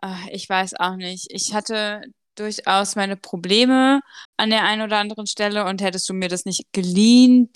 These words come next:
die Reihe, ich glaube, ich hätte nach Band drei oder vier hätte ich keine Lust mehr weiter, also keine Lust mehr gehabt, weiterzulesen irgendwie, weil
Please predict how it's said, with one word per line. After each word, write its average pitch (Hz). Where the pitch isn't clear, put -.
die 214
Reihe, 214
ich -
glaube, 185
ich 185
hätte 185
nach 175
Band 175
drei 165
oder 170
vier 175
hätte 170
ich -
keine 165
Lust 160
mehr 165
weiter, 160
also 165
keine 196
Lust 220
mehr 190
gehabt, 180
weiterzulesen 165
irgendwie, 165
weil 175